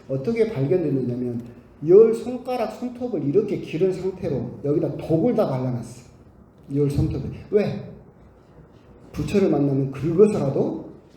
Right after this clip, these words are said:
죽이려고. 그러고 굶어 죽었어요. 산속에서 혼자서. 그러니까 누군가를 미워해서 누군가를 죽이기 위해서 결국은 누가 죽어버렸어요? 자기 자신이 죽어버렸어요. 유다를 보세요.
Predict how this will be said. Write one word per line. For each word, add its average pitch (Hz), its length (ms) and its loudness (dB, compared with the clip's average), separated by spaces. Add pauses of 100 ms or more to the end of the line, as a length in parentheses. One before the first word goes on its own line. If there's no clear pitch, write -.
(300)
죽이려고. 117 440 -8 (440)
그러고 202 680 4 (220)
굶어 214 560 4
죽었어요. 139 540 -6
산속에서 151 500 -8 (100)
혼자서. 185 380 -4 (1120)
그러니까 214 380 4 (320)
누군가를 233 600 4
미워해서 247 640 0
누군가를 208 600 2
죽이기 226 540 -4
위해서 214 340 2
결국은 202 460 0
누가 247 360 2
죽어버렸어요? 175 720 0 (760)
자기 156 320 -10
자신이 240 580 -4
죽어버렸어요. - 600 -12 (460)
유다를 233 540 4
보세요. 135 320 -4